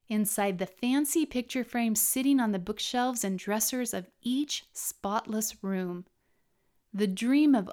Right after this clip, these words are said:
owning a home just like this felt so good it was easy not to listen when the guide softly mentioned that some things shown here were not included. The plush carpet, not included. The two-toned accent paint,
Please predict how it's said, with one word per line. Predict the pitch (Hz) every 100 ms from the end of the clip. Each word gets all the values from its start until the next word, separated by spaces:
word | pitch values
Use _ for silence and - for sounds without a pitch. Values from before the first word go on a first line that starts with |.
| -
owning | 220 233 220
a | 208
home | 180 175 180 - _ _ _
just | - 226 240 - -
like | 208 202 -
this | 180 165 - - _ _ _
felt | 226 220
so | - - 254 285
good | 240 269 294 -
it | 214
was | 226 226 - -
easy | 247 277 294 285
not | 202 190 208 269 -
to | 240
listen | 208 202 185 175
when | 175 185
the | 190
guide | 220 240 -
softly | - 311 320 - 320
mentioned | 269 240 240 277 269 -
that | 277 -
some | - - 359 403 -
things | 311 302 302
shown | - 285 277
here | 262 247 254
were | 262 254 214
not | 190 175
included. | 175 - 233 196 - _ _ _ _ _ _ _ _ _
The | 320
plush | - 285 277
carpet, | - 320 302 - - _ 196
not | 185 175
included. | 170 - 170 165 - - - _
The | 302
two-toned | - 330 311 320 311
accent | 285 277 - 277 277
paint, | 277 277